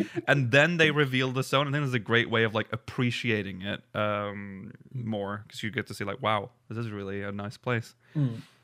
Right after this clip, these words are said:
Speaker 2: Um,
Speaker 3: Il Meg also has something that I really like, which is elevation difference. I like it when a zone isn't just flat.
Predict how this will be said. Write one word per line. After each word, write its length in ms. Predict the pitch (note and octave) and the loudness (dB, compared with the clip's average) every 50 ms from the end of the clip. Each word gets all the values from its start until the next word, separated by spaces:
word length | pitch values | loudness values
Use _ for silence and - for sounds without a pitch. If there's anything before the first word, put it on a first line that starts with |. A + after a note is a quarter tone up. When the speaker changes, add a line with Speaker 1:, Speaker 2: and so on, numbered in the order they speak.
| _ _ - - _ _ _ _ - | _ _ -20 -20 _ _ _ _ 0
Speaker 2:
Um, 220 | A#2 A#2 A#2 A#2 - | 2 4 4 6 6
Speaker 3:
Il 120 | G#3+ A3 | 6 4
Meg 200 | G#3 G3 F#3 F3 | 4 2 0 0
also 220 | E3 E3 E3 E3+ D#3 | 0 -2 -2 0 0
has 180 | D#3 D3 C#3 | 0 0 0
something 300 | - C#3 A#2+ A#2 B2 A#2+ | -2 -2 -2 -2 -2 -2
that 100 | A2+ G#2+ | 0 2
I 80 | A2 G#2+ | 2 2
really 220 | G#2 G#2+ G#2+ G#2+ | 2 0 0 -2
like, 280 | G#2+ G#2 G2+ G2+ G2 - | -2 -2 -4 -6 -6 -6
which 120 | G#2 G#2+ | -6 -6
is 80 | G#2+ G#2 | -4 -4
elevation 720 | - A2+ A2+ A2 G#2 G#2 G#2 G#2 G#2 - - G#2 G2+ G2 | -2 -2 0 0 0 0 -2 -2 -4 -6 -6 -8 -6 -6
difference. 560 | G2 G#2 G#2 - - - G#2+ G2+ - - - - | -6 -6 -8 -8 -8 -8 -6 -6 -6 -4 0 2
I 80 | A#2+ | 4
like 280 | A#2+ A#2 B2 C3+ C3+ - | 4 6 4 4 4 4
it 80 | B2+ | 4
when 120 | B2 C#3 B2+ | 6 6 6
a 40 | A2+ | 4
zone 260 | A2 A#2+ G#2+ G#2+ G#2+ | 4 2 2 2 0
isn't 240 | G#2 G2+ A2 A2+ G#2 | -2 -2 -2 -4 -4
just 220 | - G#2+ G#2 - | -4 -4 -4 -6
flat. 340 | - - A2+ G#2 G2 - - | -6 -4 -2 -2 -2 -4 -6